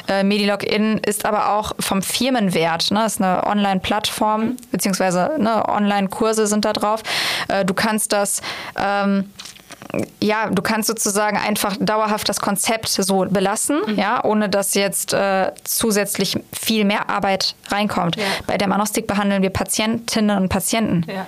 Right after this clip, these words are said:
Speaker 2: Das heißt, jeder Fall, jede fünfundzwanzig Euro dahinter steckt dann auch wieder Arbeit, während ein Kurs ist einmal abgedreht.
Speaker 1: Ja, und ist quasi, letztlich kannst du das so sehen, also in unserer Coaching-Szene ist es oft wie so ein passives Einkommen, ne?
Speaker 2: Genau.
Speaker 1: Also ein Archetypentraining beisp-, beispielsweise ist für mich passives Einkommen.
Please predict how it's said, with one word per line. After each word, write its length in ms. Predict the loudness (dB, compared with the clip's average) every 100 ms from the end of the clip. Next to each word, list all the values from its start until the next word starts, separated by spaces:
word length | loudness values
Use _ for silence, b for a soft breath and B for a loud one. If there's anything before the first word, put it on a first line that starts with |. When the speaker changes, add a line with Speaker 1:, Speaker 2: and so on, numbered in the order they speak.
| -8 -4
Speaker 2:
Das 180 | -2
heißt, 320 | 0 0 0 0
jeder 420 | 2 2 2 0
Fall, 460 | -2 -2 2 2
jede 220 | 4 2 2
fünfundzwanzig 600 | 0 0 0 0 0 2
Euro 180 | 2
dahinter 300 | 2 2 2
steckt 320 | 0 0 -2 -2
dann 100 | 0
auch 160 | -2 -4
wieder 240 | -2 0 2
Arbeit, 380 | 2 2 2 0
während 200 | 0 0
ein 140 | 0
Kurs 260 | 2 2 0
ist 140 | 0
einmal 340 | 0 2 0 -2 B B B
abgedreht. 680 | -4 -2 -2 0 0 -2 -6 -6
Speaker 1:
Ja, 180 | -4 -4 -4 -2
und 100 | -2
ist 180 | -4 -4
quasi, 420 | -4 -2 -2 -4 -6 -4
letztlich 480 | -4 -4 -4 -4 -4
kannst 220 | -4 -2
du 40 |
das 120 | -2
so 140 | 0 0
sehen, 200 | 0 0
also 120 | 0
in 100 | 0
unserer 180 | -2 -4
Coaching-Szene 500 | -4 -4 -4 -2 -2
ist 100 | -2
es 40 |
oft 180 | -2 -6
wie 80 | -6
so 80 | -4
ein 80 | -4
passives 460 | -4 -6 -6 -6
Einkommen, 600 | -6 -4 -4 -4 -6 -4
ne? 120 | 0 2
Speaker 2:
Genau. 240 | 2 2 0
Speaker 1:
Also 100 | -2
ein 60 |
Archetypentraining 760 | -4 -6 -6 -4 -2 -2 -2 -2
beisp-, 340 | -4 -4 -4
beispielsweise 440 | -4 -6 -4 -4
ist 100 | -4
für 80 | -2
mich 240 | -2 -2 -6
passives 380 | -10 -8 -8
Einkommen. 480 | -6 -4 -6 -8 -8